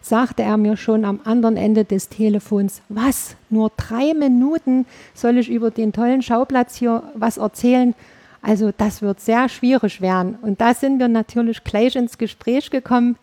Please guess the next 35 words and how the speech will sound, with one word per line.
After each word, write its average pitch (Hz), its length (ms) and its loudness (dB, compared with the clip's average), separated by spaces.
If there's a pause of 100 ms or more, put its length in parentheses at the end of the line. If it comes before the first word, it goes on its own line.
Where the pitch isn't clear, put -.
Wenn 190 240 0
er 208 80 2
mir 208 180 0
drei 202 300 0
Minuten 220 500 0
gibt, 294 400 -2 (300)
dann 220 260 -2
kriegt - 340 -4
er - 160 0
auch 233 200 -4
noch 214 180 -2
eine 208 140 0
ganze 220 360 -2
Podcast-Folge. 226 1160 0 (380)
Und 196 200 -2
heute 233 340 4
löse 240 340 2
ich - 160 -6
gewissermaßen 214 720 -2
mein 190 180 -2
Versprechen - 640 -6
ein 240 280 2 (600)
und 220 160 -2
freue 214 260 -2
mich 262 200 0
ganz, 254 320 -2
ganz 226 240 -2
sehr, 226 180 0
dass 226 180 -2
er 196 120 -4
Zeit 254 300 2
gefunden 262 520 0
hat, 240 240 2 (380)
weil 208 200 2
die 190 420 0